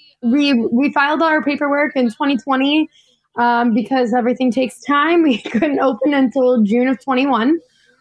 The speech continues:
Uh, so we're a year and a half old in my eyes, um, because we didn't actually sell a product until June of twenty twenty-one. And we've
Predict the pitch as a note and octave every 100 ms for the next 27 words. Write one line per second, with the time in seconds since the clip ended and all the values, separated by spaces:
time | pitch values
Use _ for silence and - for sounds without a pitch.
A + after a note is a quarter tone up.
0 | - B3+ C4 D4 C4+ C4 C4 C#4 D4+ C4+
1 | C4+ - - B3 A#3 B3 A#3+ A3+ A#3 G3+
2 | A#3 D4 _ _ _ _ - A3 G#3+ A3+
3 | G#3+ B3 G3 A#3 A3+ A#3+ G#3+ _ - A3+
4 | - B3 A3+ A#3+ G#3+ A3+ A3 A3 G#3+ A#3
5 | A3 A#3 A3 G3 G#3+ A3 G3 B3 A3 G#3+
6 | A3+ A3 G#3+ A#3 F4+ G4+ - _ _ _
7 | _ C4 B3+ B3+ B3 B3 A#3+ G#3+ B3 B3+
8 | B3